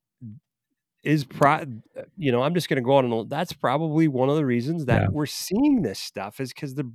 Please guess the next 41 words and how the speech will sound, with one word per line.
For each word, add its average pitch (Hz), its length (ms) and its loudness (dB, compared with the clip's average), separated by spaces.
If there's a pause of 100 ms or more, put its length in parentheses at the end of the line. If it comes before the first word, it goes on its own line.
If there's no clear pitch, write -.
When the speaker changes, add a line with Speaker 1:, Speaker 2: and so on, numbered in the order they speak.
(100)
Speaker 1:
the, 139 100 -2
the 131 260 -2
brains 139 500 -2
aren't, 156 260 -6
f-, - 160 -20
they're, 147 220 0
they, 139 480 -2
they 127 180 -4
don't 139 360 -2
have 135 460 -4
the, 113 280 -2 (600)
uh, 139 160 -8
the 127 160 -2
ability 120 800 0 (100)
to 117 440 0 (440)
handle 240 500 0
that 165 340 -8
at 104 160 -12
this, - 400 -8
at 117 140 -10
this 123 180 -10
age. - 360 -6 (180)
Speaker 2:
Yeah, 147 180 12
I - 20 10
don't 175 200 8
think 160 240 6
you 151 100 8
and 143 100 8
I 131 100 8
need 123 200 8
to 113 60 4
be 113 320 8 (560)
professional, 123 640 6
you - 60 4
know, 110 100 6
mental 117 340 6
health 113 260 4
practitioners 110 760 0
to, 107 480 2 (360)
to, 113 240 4
Speaker 1:
No. 110 300 2